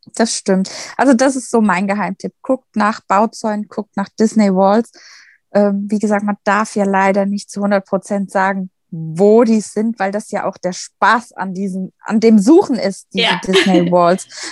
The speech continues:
Speaker 1: Ähm, ja, es wär blöd, wenn man die alle kriegt. Das ist wie mit den Hidden Mickeys, die soll man ja auch selbst finden. Klar
Speaker 2: Das
Speaker 1: kriegt man da
Speaker 2: stimmt.
Speaker 1: immer mal einen kleinen Einblick, wo welche sind, aber das Suchen macht daran Spaß.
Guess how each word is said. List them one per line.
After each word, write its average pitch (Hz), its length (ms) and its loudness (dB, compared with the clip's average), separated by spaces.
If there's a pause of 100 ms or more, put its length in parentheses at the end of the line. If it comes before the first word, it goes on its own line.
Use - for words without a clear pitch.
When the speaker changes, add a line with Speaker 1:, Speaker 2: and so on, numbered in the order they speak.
Speaker 1:
Ähm, 196 580 2 (520)
ja, 160 240 -12
es - 140 -18
wär 240 100 4
blöd, 220 340 2
wenn 190 140 0
man 180 160 0
die 175 100 -4
alle 170 200 -2
kriegt. 208 200 -8
Das 240 200 -2
ist 233 140 -6
wie 226 100 0
mit 220 160 0
den 208 120 -4
Hidden 202 340 -4
Mickeys, 196 400 -6
die 196 120 -4
soll 190 180 2
man 190 160 0
ja - 160 -2
auch 127 300 -2 (280)
selbst - 520 -10
finden. - 640 -8
Klar 214 200 0
Speaker 2:
Das 214 120 -6
Speaker 1:
kriegt - 180 -4
man 196 100 -2
da - 80 -2
Speaker 2:
stimmt. - 100 0
Speaker 1:
immer 196 120 2
mal 190 140 2
einen - 520 -12
kleinen 180 260 0
Einblick, 226 440 0
wo 185 160 -2
welche 190 280 -4
sind, 208 340 -6
aber 180 400 -4 (480)
das 254 220 0
Suchen 247 420 2 (400)
macht - 420 -6
daran 170 460 -4
Spaß. - 680 -10